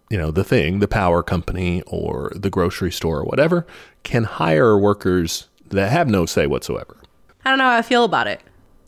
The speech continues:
Speaker 1: Right. It's just a type of business ownership is a, is just a plain co-op, a consumer cooperative, you know.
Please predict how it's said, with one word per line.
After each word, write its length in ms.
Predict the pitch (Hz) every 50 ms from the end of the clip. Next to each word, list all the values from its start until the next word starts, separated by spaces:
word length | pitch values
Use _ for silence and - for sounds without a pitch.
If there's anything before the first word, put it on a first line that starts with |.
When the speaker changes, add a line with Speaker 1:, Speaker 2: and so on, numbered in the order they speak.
| _ -
Speaker 1:
Right. 380 | 120 110 120 123 117 92 - -
It's 220 | - - - -
just 280 | - - 147 175 - -
a 40 | 185
type 340 | - - - 131 131 - -
of 120 | 92 90
business 480 | - 107 98 90 - 90 82 82 - -
ownership 580 | - 95 90 80 71 - - - - - - - - - _ _ _ _ _ _ _
is 240 | 98 90 87 - - - -
a, 200 | 101 90 85 - -
is 220 | - 107 92 - -
just 240 | - 90 - -
a 80 | 85 78
plain 500 | - - - 110 104 101 95 92 85 82
co-op, 540 | - - 87 73 - - - - - - - _ _ _ _ _ _ _ _ - -
a 60 | -
consumer 500 | - 110 101 - - 127 123 113 107 87
cooperative, 640 | - - 95 78 71 - - - - - - - -
you 60 | -
know. 200 | 76 - - 113